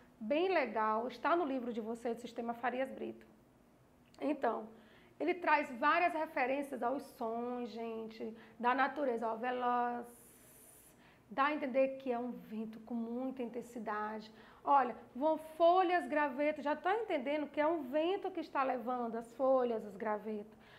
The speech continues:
E quando ele faz a referência ao trovão, que ele coloca as palavras com T, ó,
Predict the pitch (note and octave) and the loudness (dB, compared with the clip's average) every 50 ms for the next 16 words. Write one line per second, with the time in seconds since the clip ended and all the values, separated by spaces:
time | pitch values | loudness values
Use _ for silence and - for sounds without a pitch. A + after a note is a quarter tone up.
0 | - - - - - - E4 E4 - - G4+ G#4 A4 A4 G#4 G#4+ F#4 F#4+ F#4 - | -20 -20 -20 -10 -2 -2 -2 -2 2 4 4 6 6 4 4 2 2 0 -2 -2
1 | - E4+ D#4 D#4 D4+ D4+ D4 C#4 D4+ D4 D#4 C#4+ D4 D4 D4 D4+ C#4+ C#4+ C#4+ - | 0 0 2 2 0 0 0 -2 -2 -2 -2 -2 -2 -2 0 -2 -2 -2 -2 -4
2 | - E4+ E4 C#4+ A3 B3 C#4+ D4 D#4 D4 C4 B3 - - C4+ C#4 C#4 - D#4 C#4 | -2 -2 -2 -2 0 -2 0 0 0 0 -2 -4 -4 -4 -4 -4 0 0 2 4
3 | C4+ D4 D4+ D#4 D4+ - - - B3 A#3+ B3 B3+ B3 A#3+ B3+ B3 - - E4+ E4+ | 4 4 2 2 -4 -6 -6 -4 -2 0 2 2 2 0 -2 -8 -6 -6 -6 -4
4 | E4+ C4 A3+ G#3 A3 | -2 0 0 0 0